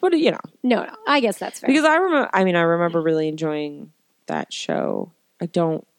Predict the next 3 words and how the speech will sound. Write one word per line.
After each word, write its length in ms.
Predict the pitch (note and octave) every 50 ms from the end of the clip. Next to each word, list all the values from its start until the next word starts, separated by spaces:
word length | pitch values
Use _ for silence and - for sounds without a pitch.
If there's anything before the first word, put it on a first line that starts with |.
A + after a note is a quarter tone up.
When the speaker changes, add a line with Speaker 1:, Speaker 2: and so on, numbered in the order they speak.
| _ _ - - - _ _
Speaker 1:
honestly, 560 | - F#3 G3 G#3+ G#3+ G#3 - - A3 G#3 G3+ F#3+
like, 420 | F3+ E3 D#3 D3+ C#3+ - _ _ _ _ _ _ _ _
specific 800 | - - - G#3+ G3 - - B3 G#3+ B3 A#3 A3 - - -